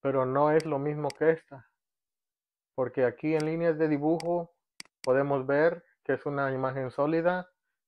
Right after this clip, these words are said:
mientras aquí no. Todo esto, como miran, está,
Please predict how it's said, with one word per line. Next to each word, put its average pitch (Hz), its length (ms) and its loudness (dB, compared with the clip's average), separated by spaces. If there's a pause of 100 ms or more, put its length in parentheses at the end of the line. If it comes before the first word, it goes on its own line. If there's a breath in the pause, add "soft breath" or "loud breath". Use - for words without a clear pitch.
(140)
mientras 156 560 0
aquí 127 280 -4
no. 160 360 -4 (760)
Todo 135 300 -2
esto, 151 240 -4
como 135 220 -8
miran, 165 400 -2 (1040)
está, 135 760 -2